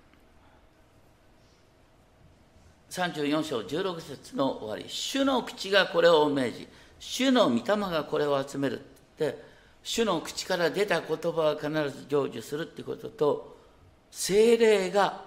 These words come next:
ね、一つ一つの動きを導く。さらに三十四章十七節ね、えーと、「見てが」ってあります。主の手が、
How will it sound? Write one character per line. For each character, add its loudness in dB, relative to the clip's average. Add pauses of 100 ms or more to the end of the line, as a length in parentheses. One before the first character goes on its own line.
(120)
ね、 -6
一 0
つ -8
一 -2
つ -6
の 2
動 2
き -4
を 2
導 -8 (100)
く。 -20 (640)
さ 2
ら 4
に -4
三 0
十 -4
四 0
章 -8
十 -12
七 -6
節 -12
ね、 -12 (720)
え -16
ー -20
と、 -16
「見 -2
て 0
が」 -4
っ -4
て -18
あ -16
り -16
ま -18
す。 -16
主 -2
の 4
手 -6
が、 -2